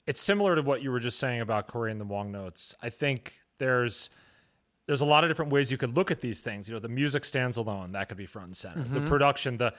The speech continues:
Speaker 1: the video, that's gonna draw a, a lot of other people in. That can seem like the thing. Or maybe it's
Speaker 2: Sure.
Speaker 1: just promo that you're grabbing along the way. But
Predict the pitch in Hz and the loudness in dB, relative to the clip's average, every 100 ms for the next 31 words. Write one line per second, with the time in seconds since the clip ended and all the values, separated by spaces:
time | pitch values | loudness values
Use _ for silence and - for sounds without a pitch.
0 | - - - 123 147 175 139 110 107 123 | -10 -12 -6 2 4 4 4 2 2 2
1 | 147 - 156 131 110 117 110 107 107 104 | 2 0 -2 -2 -2 -2 0 0 -2 -6
2 | - 127 135 - 135 135 131 117 123 113 | -4 0 0 2 6 6 6 4 2 2
3 | - 113 113 104 101 117 135 135 - _ | -2 -8 -6 -8 -4 0 2 2 -2 _
4 | _ - 131 117 - 117 104 101 95 - | _ -12 -8 -6 -6 -6 -6 -6 -8 -10
5 | 92 101 95 92 123 165 170 170 175 139 | -14 -12 -12 -6 2 2 2 2 2 2
6 | 190 180 - 208 160 123 113 117 117 123 | -2 -4 -2 0 2 0 0 -2 -2 -2
7 | 120 117 113 113 131 113 120 | -2 -6 -6 -4 -4 -2 -4